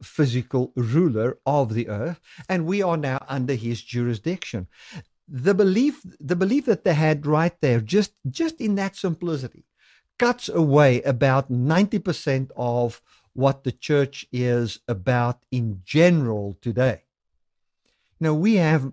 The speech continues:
we've got so many issues and burdens that we carry on our back, but there's good news. Even in those times, God can bring us again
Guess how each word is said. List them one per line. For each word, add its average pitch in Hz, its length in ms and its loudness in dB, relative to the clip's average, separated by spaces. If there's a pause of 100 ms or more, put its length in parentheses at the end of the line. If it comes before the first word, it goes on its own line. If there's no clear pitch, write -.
we've 202 240 -2
got 151 200 -2
so 196 340 0
many 202 280 2
issues 127 360 -4
and 127 200 -2
burdens 143 420 0
that 135 160 -4
we 135 100 -6
carry 135 540 -4 (320)
on 151 160 2
our 147 160 0
back, 139 360 -2
but 143 300 0
there's 160 200 0
good 208 180 2
news. 214 420 2 (220)
Even 185 240 2
in 190 140 2
those 180 200 2
times, 110 440 -2
God 135 340 0
can 110 180 -6
bring 139 300 -2
us 151 160 -6
again 110 400 -6